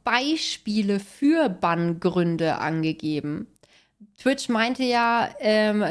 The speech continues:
„Du hast gegen unsere Richtlinien verstoßen, du hast, äh, bla bla bla.“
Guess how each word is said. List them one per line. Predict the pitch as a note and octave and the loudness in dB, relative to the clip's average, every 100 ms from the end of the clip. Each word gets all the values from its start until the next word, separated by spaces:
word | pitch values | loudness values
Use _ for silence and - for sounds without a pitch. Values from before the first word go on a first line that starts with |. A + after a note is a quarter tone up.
| G3 | 0
„Du | A#3 | 0
hast | A#3 - | 0 -2
gegen | A#3+ A3+ | -2 0
unsere | G#3+ A3 G#3+ G#3+ G#3+ G#3 | 0 0 0 0 0 0
Richtlinien | A3+ A#3+ - A#3 A#3 A3+ | -4 -4 -4 -2 -2 -2
verstoßen, | - A3 - A#3 A#3 A3+ A3+ A3 A3 A3 G#3+ G3+ | -4 -6 -4 -4 -2 -4 -2 -2 0 -2 -2 -4
du | G#3 | -8
hast, | G3+ - | -8 -10
äh, | G3+ G3 | -8 -6
bla | G3 A3 | -4 0
bla | A3+ | 0
bla.“ | A3 A3+ | 2 0